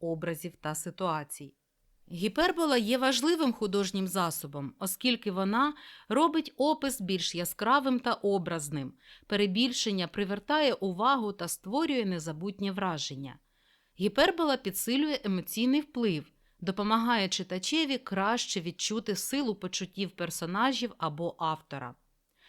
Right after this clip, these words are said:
Створює комічний або сатиричний ефект, бо перебільшення може бути дуже смішним або гостро висміювати певні явища.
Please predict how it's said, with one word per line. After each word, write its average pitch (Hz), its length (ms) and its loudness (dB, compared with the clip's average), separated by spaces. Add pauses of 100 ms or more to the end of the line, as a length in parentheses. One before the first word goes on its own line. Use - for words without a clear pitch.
(200)
Створює 339 560 4
комічний 233 680 2
або 190 260 0
сатиричний 240 800 0
ефект, 170 420 -6 (560)
бо 202 260 4
перебільшення 233 840 2
може 214 400 2
бути 185 300 -4
дуже 208 380 0
смішним 214 680 -2
або 175 300 -4
гостро 262 440 0
висміювати 226 720 0
певні 190 500 -2
явища. 165 580 -4